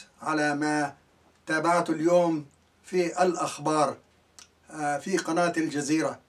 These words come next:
وعندي تعليقات. آه، أولًا، آه، كانت هناك، آه، تعليقات فيما يتعلق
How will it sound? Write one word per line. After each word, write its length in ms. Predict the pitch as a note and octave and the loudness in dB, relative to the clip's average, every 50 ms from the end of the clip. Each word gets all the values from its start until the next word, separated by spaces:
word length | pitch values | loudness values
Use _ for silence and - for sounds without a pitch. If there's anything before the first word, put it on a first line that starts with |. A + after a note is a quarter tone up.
| _ _ _ _ _ _ _ _ _ _ _ _ | _ _ _ _ _ _ _ _ _ _ _ _
وعندي 460 | - D#3 D#3 E3+ F#3 F#3+ E3 F3 F3 | -8 -4 -2 -2 -2 -2 -2 -2 -2
تعليقات. 760 | E3+ - E3+ E3 D#3+ E3 E3 D#3+ - - F#3+ F#3 F3+ F3 E3+ - - - - _ _ _ _ _ _ _ _ _ _ _ _ _ _ _ _ _ - | 0 2 2 2 4 4 2 2 4 6 8 8 8 6 4 -2 -6 -8 -14 _ _ _ _ _ _ _ _ _ _ _ _ _ _ _ _ _ -10
آه، 320 | - D3+ D3 D3 D3 D3 D3 | -8 -4 -4 -2 -2 -2 -2
أولًا، 600 | - F3 F#3 F3+ F3 E3+ E3 F3 F#3 G3 F#3 F3 - - _ _ _ _ _ _ _ _ _ - _ _ _ _ _ _ - - | 2 4 6 6 6 6 6 6 4 4 0 -4 -8 -14 _ _ _ _ _ _ _ _ _ -20 _ _ _ _ _ _ -18 -10
آه، 320 | D#3 D3 C#3+ C#3+ C#3+ C#3+ | -8 -4 -4 -2 -2 -2
كانت 480 | C#3 - F3 F3 F3 E3+ E3 D#3+ - F3+ | -2 -2 0 0 0 0 -2 -4 -4 -4
هناك، 480 | E3+ E3+ F3 F3+ F3 E3+ - - - D3+ | -2 2 2 2 0 0 -6 -10 -8 -6
آه، 380 | D#3 D#3+ D#3 D3+ D3 C#3+ - - _ _ _ _ _ _ _ _ _ _ _ | -4 -4 -2 -2 -4 -4 -6 -12 _ _ _ _ _ _ _ _ _ _ _
تعليقات 680 | - F3+ F3 E3+ E3 E3 E3 D#3+ - F#3+ F#3 F3 D#3+ E3 | 0 0 2 2 2 2 0 2 2 4 4 4 2 0
فيما 400 | - - F3+ F3+ E3+ D#3+ D#3+ D#3 | -4 -4 -2 -2 -2 -2 -4 -4
يتعلق 680 | D3+ D3+ D#3 E3+ F3+ F3 E3 E3 D#3+ C#3+ - - - | -6 -4 0 2 4 4 4 4 2 0 -2 -6 -12